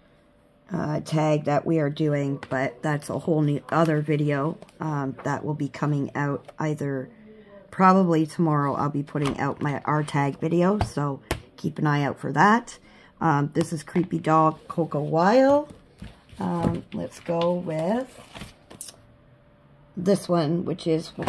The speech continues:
the last one. It's the Cute and Creepy coloring book by Camilla Derico.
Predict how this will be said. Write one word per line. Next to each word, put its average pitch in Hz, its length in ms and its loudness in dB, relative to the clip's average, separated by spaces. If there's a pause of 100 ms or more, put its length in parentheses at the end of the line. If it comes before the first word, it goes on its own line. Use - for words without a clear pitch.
(120)
the 165 80 0
last 156 380 -2
one. 143 320 -4 (200)
It's 151 400 -4
the 156 300 4
Cute - 300 0
and 196 120 0
Creepy 196 520 2
coloring 196 360 4
book 196 360 2
by 160 160 0
Camilla 156 400 0
Derico. 185 760 2